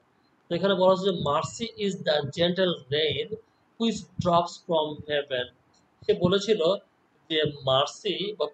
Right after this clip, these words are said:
করুণা হচ্ছে এমন বিষয়, সেটি হচ্ছে নরম বৃষ্টির মতো, ভদ্র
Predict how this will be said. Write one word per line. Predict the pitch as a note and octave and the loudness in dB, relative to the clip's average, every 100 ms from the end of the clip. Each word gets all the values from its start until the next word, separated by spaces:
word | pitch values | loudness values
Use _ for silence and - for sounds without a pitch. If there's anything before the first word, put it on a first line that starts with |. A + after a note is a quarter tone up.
| _ | _
করুণা | F#3 F#3+ F#3 F#3 | 2 2 6 6
হচ্ছে | F3+ G3 - G#3+ - - | 4 0 -2 -2 -2 -4
এমন | D3+ D#3 F#3 F#3+ F3+ - _ - | -4 -2 0 -2 -6 -12 _ -16
বিষয়, | D#3+ D#3 C#3+ F#3+ G#3 - _ _ | -10 -4 0 0 -4 -12 _ _
সেটি | - G#3 G#3+ G#3+ | -12 -6 0 2
হচ্ছে | G#3+ - E3 D3 - _ - - | 0 0 0 -2 -6 _ -20 0
নরম | E3 F3+ G3 F#3 D3 | 4 6 6 4 0
বৃষ্টির | E3 E3+ - F3 C3+ | -4 -2 -2 -2 -2
মতো, | B2 C3 B2 - - _ _ _ - | -4 -4 -6 -8 -14 _ _ _ -2
ভদ্র | D3+ D#3 F3+ F3+ | -2 0 2 2